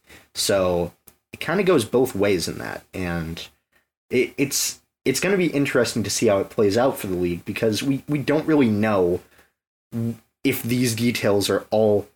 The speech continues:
exactly going to be how this is, or, like, if there's going to be further restrictions or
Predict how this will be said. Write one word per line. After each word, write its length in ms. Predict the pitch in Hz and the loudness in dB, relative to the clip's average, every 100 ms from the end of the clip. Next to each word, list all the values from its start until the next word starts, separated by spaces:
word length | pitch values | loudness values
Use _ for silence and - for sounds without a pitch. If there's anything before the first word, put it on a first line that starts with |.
| _ | _
exactly 560 | - 117 120 120 120 107 | -2 0 2 0 0 0
going 220 | 98 95 | 2 -2
to 80 | 98 | 0
be 160 | 90 85 | 0 0
how 220 | 90 85 | 0 -2
this 200 | 85 - | -2 -2
is, 280 | 78 76 - | -2 -2 -4
or, 80 | 95 | -2
like, 260 | 90 82 80 _ _ | -2 -4 -8 _ _
if 100 | - | -6
there's 200 | 95 98 | -4 -2
going 140 | 110 | -2
to 60 | 90 | -2
be 60 | 80 | -4
further 340 | - 160 143 | 2 4 4
restrictions 720 | 123 - 117 104 - 104 98 | 2 2 0 0 0 -2 -2
or 180 | 87 - | -2 -4